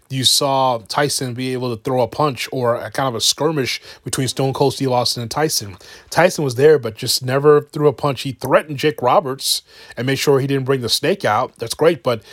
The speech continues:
there was never a physical interaction. And all the hype around it was, "Oh, j-, watch out, Tyson's gonna be able to fight with Lance Archer," or Arn Anderson saying that Tyson's gonna fight with, um, Jake Roberts.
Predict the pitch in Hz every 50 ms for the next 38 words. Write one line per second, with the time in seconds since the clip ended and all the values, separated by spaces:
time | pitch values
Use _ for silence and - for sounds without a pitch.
0 | - - - 139 135 117 113 147 165 170 175 139 - _ - 156 156 156 - -
1 | 151 151 131 139 139 135 135 131 127 - - - 98 87 - _ - - - -
2 | - - - 117 117 127 147 147 135 - - 170 165 - 151 139 147 156 151 139
3 | 131 123 131 127 123 123 113 - 127 135 143 143 143 139 139 135 120 - - -
4 | - - - _ _ - 127 135 143 - - 156 147 143 131 - - 147 139 143
5 | 139 - - 143 135 117 - 143 139 135 127 131 135 139 139 135 135 139 135 123
6 | - - 139 131 123 113 - - - - - _ - - - 160 143 143 139 143
7 | 139 127 127 135 143 143 139 - 147 139 143 - - - 120 110 101 101 101 -
8 | 101 113 110 107 104 104 - - - - - _ _ - - 113 131 139 143 143
9 | 143 135 - - 131 123 123 113 - - - 135 135 135 131 127 120 - - 139
10 | 131 - 139 139 131 127 - - 139 147 - 170 143 135 127 120 - - 135 127
11 | 123 117 120 110 - 139 139 135 - 127 127 139 113 117 113 -